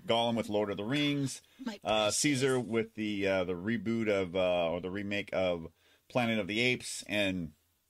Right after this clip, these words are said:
Speaker 1: Supreme Commander Snoke. Uh, screenplay by Kelly Marcel, story by Tom Hardy and Kelly Marcel.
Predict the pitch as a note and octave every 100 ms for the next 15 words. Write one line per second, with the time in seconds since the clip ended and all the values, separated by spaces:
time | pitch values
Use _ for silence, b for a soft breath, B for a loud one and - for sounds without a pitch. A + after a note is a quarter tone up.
0 | - - G2 B2 G#2 - - G2 G2+ F2+
1 | - F#2+ F2+ - - B B B B _
2 | G2+ G#2+ G2+ - F#3 D3+ C#3 B2 A2 A2
3 | G#2+ G#2 - A#2+ A2 A2 G#2 - D#3+ C#3+
4 | A#2 G#2 F#2+ - C#3 B2 G#2+ G#2 G2 F#2
5 | A2 G#2 G#2 A#2+ B2 G#2+ G2 F2+ - G#2
6 | G2+ F#2+ F2+ F#2 F#2+ F#2+ F2+ F2 - C3+
7 | C3+ C3 B2+